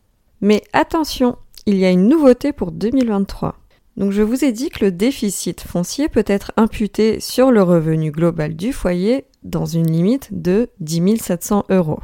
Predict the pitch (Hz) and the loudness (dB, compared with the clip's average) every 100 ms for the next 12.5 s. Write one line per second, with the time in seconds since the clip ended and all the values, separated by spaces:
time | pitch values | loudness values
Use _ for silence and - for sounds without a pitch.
0 | - - 160 175 170 180 220 - 196 165 | -12 -12 -6 2 4 8 6 6 2 2
1 | 156 - - - 240 220 180 175 165 156 | 0 -6 -10 -6 -2 -2 -2 -2 -4 -8
2 | 151 - _ _ _ - 185 208 285 269 | -14 -20 _ _ _ -6 -2 2 2 2
3 | - - 180 190 262 202 180 165 - 269 | -2 -8 -4 0 2 2 0 -4 -4 -4
4 | 208 180 190 220 202 190 - 175 180 _ | -2 0 0 0 -2 -4 -4 -6 -6 _
5 | _ _ _ - 202 - 214 220 277 - | _ _ _ -2 -2 0 2 2 0 -2
6 | 180 - 170 - - 165 190 180 165 202 | -6 -4 -8 -12 -14 -2 -2 0 0 0
7 | 311 180 170 165 180 175 165 - - - | -2 -4 -4 -2 -4 -4 -2 -4 -2 -2
8 | 196 - 277 - 185 170 196 240 - 226 | -2 -2 -2 0 -2 0 2 2 2 4
9 | 214 254 - 185 - 214 - 196 175 156 | 6 4 2 -4 -2 -4 0 0 2 2
10 | 175 - _ _ _ _ - 254 247 240 | 0 -4 _ _ _ _ 0 4 6 6
11 | 240 311 - - - 254 214 190 208 - | 6 6 0 -6 2 4 4 4 2 -2
12 | 175 - 185 - - | -8 -6 -8 -10 -14